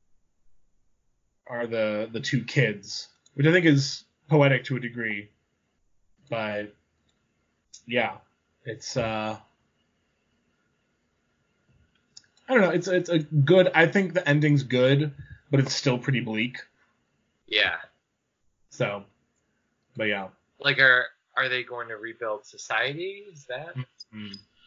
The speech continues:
Speaker 2: the idea?
Speaker 1: Like, are they gonna bring it back? Are they gonna just, you know, will they freeze? Will they be able to get, be able to get food? Yeah, it's just very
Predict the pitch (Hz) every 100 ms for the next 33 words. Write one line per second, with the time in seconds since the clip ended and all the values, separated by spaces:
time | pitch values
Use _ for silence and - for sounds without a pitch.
0 | _ _ 123 117 117 127 147 185 294 _
1 | _ _ _ _ - - 120 123 123 120
2 | 113 113 113 220 240 214 147 127 120 117
3 | 110 107 - - - - - _ - 123
4 | 101 98 113 _ _ _ _ _ _ _
5 | _ - - 135 117 127 - 196 220 214
6 | 170 131 113 110 117 110 113 - 127 120
7 | 117 110 - - 226 220 214 196 196 -
8 | _ _ _ _ _ _ - 113 110 101
9 | - - - 131 - 120 117 117 113 113
10 | 110 110